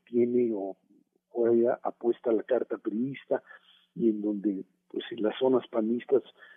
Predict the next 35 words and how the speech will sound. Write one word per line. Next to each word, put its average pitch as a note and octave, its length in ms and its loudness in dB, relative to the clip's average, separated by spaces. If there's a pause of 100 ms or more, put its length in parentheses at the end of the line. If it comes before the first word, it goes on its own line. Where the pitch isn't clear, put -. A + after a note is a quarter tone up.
(300)
no A#2 360 -2 (140)
saben A#2 300 2
bien A#2 160 2
a A#2+ 40 0
bien A2+ 240 0
de A2 100 -2
qué - 220 -4
se A#2+ 80 -10
trata, B2 480 -2 (440)
o A#2+ 260 4
viceversa, B2 920 0
en G#2+ 180 -14
donde G#2 240 -10
se A2+ 80 -2
les G2+ 180 -4
dice A#2 220 -4
a - 20 2
los G#2 140 -2
panistas A#2 480 -2 (320)
que A#2+ 140 -2
ellos A2+ 140 4
no B2+ 200 2
se A#2+ 80 -2
metan A2+ 420 0 (320)
en G#2+ 140 -6
lo G2+ 80 -8
que G2+ 140 -10
sería A2+ 440 0 (300)
la G#2+ 180 0
parte A#2 360 -2
del G2 140 4
operativo G#2+ 640 -2
priista, A2 600 -4 (460)
en A#2 140 -4
una B2 640 0